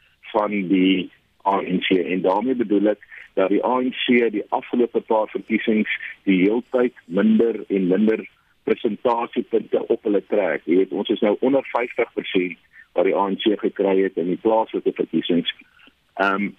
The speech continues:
ek dink die tendens gaan voortgaan na twintig vierentwintig toe. En hierdie klankgreep en ander faktore gaan min verskil daaraan maak. En ek dink president Ramaphosa weet dit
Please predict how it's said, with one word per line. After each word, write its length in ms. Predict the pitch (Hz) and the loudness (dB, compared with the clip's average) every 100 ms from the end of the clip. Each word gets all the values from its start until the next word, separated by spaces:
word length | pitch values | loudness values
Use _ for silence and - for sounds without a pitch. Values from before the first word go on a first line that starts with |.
| - | -4
ek 180 | 143 - | -4 -2
dink 260 | 143 139 - | -2 -2 0
die 160 | 240 | 0
tendens 540 | - 117 98 95 98 - - | 0 -2 0 0 -2 -4 -4
gaan 320 | - 98 92 - | -2 -2 -4 -8
voortgaan 680 | - 123 110 - - 71 71 | -4 -2 -2 -4 -10 -10 -4
na 180 | 90 87 | -2 -2
twintig 360 | - 95 92 | -2 -2 -2
vierentwintig 580 | - 95 95 - 87 82 - | -2 -2 -2 -4 -4 -2 -2
toe. 120 | 82 - - - | -2 -4 -10 -2
En 120 | 87 | 2
hierdie 360 | 82 113 151 156 | 4 4 2 0
klankgreep 680 | 147 139 - - 135 139 - _ _ - | -2 -2 -4 -2 0 0 -4 _ _ -10
en 220 | 87 90 | -6 -2
ander 280 | - 131 143 | 0 0 0
faktore 600 | - 127 - 127 127 120 | -2 -4 -2 0 0 0
gaan 340 | - 110 107 95 | -2 -4 -4 -2
min 220 | 117 143 | 0 0
verskil 500 | - - - 131 127 | -2 -6 -4 -2 0
daaraan 400 | 107 98 92 92 | 0 -2 -2 0
maak. 280 | 87 85 90 _ - - | 0 0 -4 _ -20 -8
En 140 | 104 110 | -4 -2
ek 140 | - - | -4 -2
dink 180 | 185 175 | -4 -2
president 440 | 131 135 120 113 | -2 0 -2 0
Ramaphosa 680 | 110 107 95 110 107 - 104 | -2 -2 -2 0 0 0 -2
weet 240 | - 104 104 | 0 0 0
dit 140 | 98 | -4